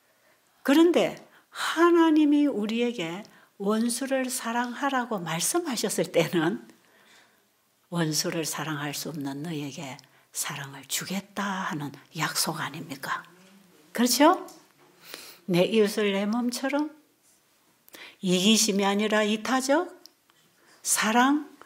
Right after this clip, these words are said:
이웃을 내 몸처럼 가진 것을 나누어주라. 네 자신을 포기하고 이웃을 위해서 사는 것이 곧 나를 위해 사는 것이다. 그게 바로 네가 살 수 있는 사는 길이다. 성경에는 그런 걸 가르쳐 주거든요.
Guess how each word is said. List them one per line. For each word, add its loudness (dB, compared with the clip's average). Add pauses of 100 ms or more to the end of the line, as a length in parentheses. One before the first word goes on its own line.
(220)
이웃을 8
내 4
몸처럼 2 (260)
가진 2
것을 2
나누어주라. 4 (920)
네 4
자신을 2
포기하고 0 (420)
이웃을 6
위해서 6
사는 0
것이 0
곧 0
나를 6
위해 8
사는 2
것이다. 2
그게 8
바로 8
네가 8
살 4
수 0
있는 0 (220)
사는 2
길이다. -6 (520)
성경에는 2
그런 6
걸 4
가르쳐 0
주거든요. -10